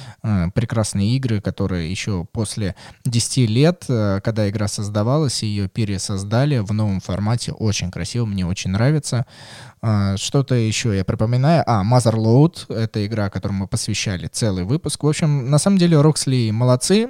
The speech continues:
Именно со стороны потребителя ребята вкладываются как в игровой процесс, так и в дизайн.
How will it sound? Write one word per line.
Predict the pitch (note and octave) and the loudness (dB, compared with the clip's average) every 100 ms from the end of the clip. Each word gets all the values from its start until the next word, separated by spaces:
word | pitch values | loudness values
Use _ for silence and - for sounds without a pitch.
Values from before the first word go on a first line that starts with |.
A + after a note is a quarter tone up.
| - - | -4 0
Именно | C#3 C3+ B2+ A#2+ A2 | 2 2 2 0 -2
со | A#2+ | -4
стороны | - B2+ B2 A#2+ | -4 0 0 0
потребителя | A#2 - B2+ D3+ - B2 A2+ G#2 | 0 0 2 2 2 2 2 2
ребята | G2+ G#2+ A2+ - | 2 0 0 -2
вкладываются | G2 A#2 A2 G#2+ G2+ F#2 - | -4 -2 -2 -2 -2 -4 -8
как | - G2+ - | -8 -8 -6
в | |
игровой | G#2+ G#2 G#2 | -6 -4 -2
процесс, | - G#2+ - C#3+ - | -2 -4 -2 -2 -4
так | - G2 | -8 -8
и | |
в | F#2+ | -6
дизайн. | G2+ A2+ A#2 A2+ | -4 -2 -2 -2